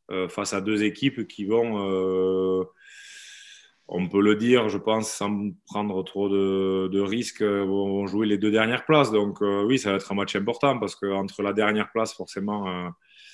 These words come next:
de, de relégable et, et la, et la treizième place, euh, qui donne, euh, droit à,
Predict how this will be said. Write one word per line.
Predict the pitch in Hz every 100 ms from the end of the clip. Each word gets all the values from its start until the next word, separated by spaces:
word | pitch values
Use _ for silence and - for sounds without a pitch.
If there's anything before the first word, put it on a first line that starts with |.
| - - _
de, | 95 95
de | 95
relégable | 98 107 104 113 107
et, | 101 98 98 98 -
et | 98
la, | 98 98
et | 98
la | 101
treizième | - 107 98 107
place, | 98 107 104 101
euh, | 95 92 92 87
qui | 98
donne, | 95 101 98
euh, | 95 92 92 90 _ _ _ _ _
droit | 92 87 101
à, | 101 95 92 92 90 90